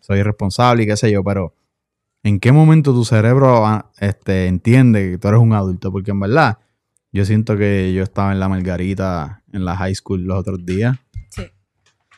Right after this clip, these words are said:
Speaker 1: Em, yo no asimilo todavía que yo llevo aquí ya casi siete años en
Speaker 2: Miren
Speaker 1: Arizona.
Speaker 2: esto, esto, esto Orion es así.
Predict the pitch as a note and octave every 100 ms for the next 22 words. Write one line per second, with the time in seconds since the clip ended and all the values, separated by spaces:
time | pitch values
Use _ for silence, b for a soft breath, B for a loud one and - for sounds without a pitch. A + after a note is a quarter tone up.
0 | - C3 C3+ C3 C#3 F3 D#3+ D3+ C3+ D#3+
1 | C#3+ C#3 B2+ C3 D3 A2 G#2+ A2+ B2+ B2+
2 | A2 B2 B2 A#2 A2 A2 A2 G#2 G#2+ G#2
3 | G#2 G2 G2 G#2 - G#2 F#2+ F#3 _ F3
4 | _ A3+ - D4 A#3 F#3 G3+ A#3+ G3+ _
5 | _